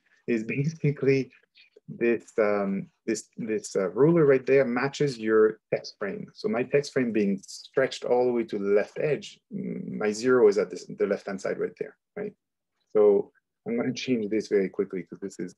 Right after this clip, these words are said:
this was just to demonstrate the, uh, the, um, the text wrap. So I'm gonna move my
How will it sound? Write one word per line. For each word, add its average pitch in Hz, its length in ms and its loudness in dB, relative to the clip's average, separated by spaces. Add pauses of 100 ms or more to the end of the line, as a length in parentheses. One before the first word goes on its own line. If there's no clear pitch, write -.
this 101 180 -12
was 98 200 -8
just 104 140 -8
to 104 60 -8
demonstrate 98 540 -6
the, 90 180 -10
uh, 87 240 -10 (120)
the, 98 300 -8
um, - 300 -14 (840)
the 98 160 -10
text - 300 -8
wrap. - 120 -20
So - 120 -18
I'm 104 60 -10
gonna 107 140 -4
move 107 360 -4
my 95 160 -6